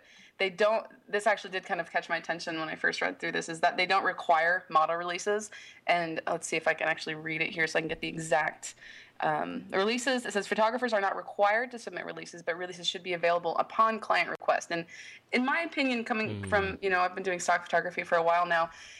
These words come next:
Speaker 1: it's on the photographer. If you, if you submit a photo and it gets used commercially and you don't have a release and you get sued, or that, like, that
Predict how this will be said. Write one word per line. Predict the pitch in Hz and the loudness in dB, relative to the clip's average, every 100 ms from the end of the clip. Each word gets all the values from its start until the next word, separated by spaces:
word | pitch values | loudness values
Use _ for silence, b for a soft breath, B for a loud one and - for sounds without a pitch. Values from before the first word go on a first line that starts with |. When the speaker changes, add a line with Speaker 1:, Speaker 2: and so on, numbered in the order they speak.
| B | B
Speaker 1:
it's | - 294 - | 0 0 2
on | - 214 226 | 4 4 2
the | |
photographer. | - 185 175 180 180 165 | -2 2 2 2 -2 -4
If | 185 | -2
you, | 220 | -2
if | 247 226 | 0 -2
you | 247 | -2
submit | 269 233 208 | -2 0 0
a | |
photo | - 185 185 196 - B B | 2 2 2 0 -4 B B
and | - | 0
it | 208 | 0
gets | 247 247 | -2 -2
used | 208 202 - - | -2 -4 -6 -8
commercially | - 175 175 190 240 247 254 B B | -4 0 0 2 0 0 -4 B B
and | 185 | -4
you | 185 | -4
don't | 180 180 208 | 2 2 2
have | 190 | 0
a | 180 | 0
release | 170 170 185 - - | -2 -2 -4 -8 -2
and | 175 170 | -2 -2
you | 170 196 | -4 -2
get | 214 - | -2 -4
sued, | - - 180 214 - | -6 -2 -2 -2 2
or | 180 | 2
that, | 180 - | 2 0
like, | 175 175 | -2 0
that | 175 175 | 0 0